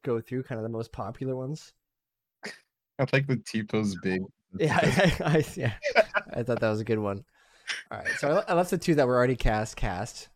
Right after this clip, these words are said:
Speaker 1: So Ben, Ben Swart-, Schwartz, and then Idris Elba.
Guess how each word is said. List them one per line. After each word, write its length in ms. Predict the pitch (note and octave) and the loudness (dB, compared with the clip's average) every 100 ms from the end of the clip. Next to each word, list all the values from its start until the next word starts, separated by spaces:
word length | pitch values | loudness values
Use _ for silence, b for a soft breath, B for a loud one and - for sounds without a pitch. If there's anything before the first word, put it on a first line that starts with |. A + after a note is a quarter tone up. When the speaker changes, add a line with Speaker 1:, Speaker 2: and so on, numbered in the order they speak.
| _ | _
Speaker 1:
So 140 | G#2 - | -12 -4
Ben, 280 | G#2+ A2 - | -4 -4 -6
Ben 160 | A#2+ A2+ | -4 -4
Swart-, 400 | - A2+ B2 - - | -2 0 -2 -2 -10
Schwartz, 480 | - C3 C3 - - - | -2 -2 -2 -12 -14 -8
and 140 | A#2 | -4
then 280 | G2+ F#2+ F#2+ | -2 -4 -6
Idris 280 | G#2+ G#2+ G2+ | -10 -8 -2
Elba. 280 | G2+ G2+ | 0 0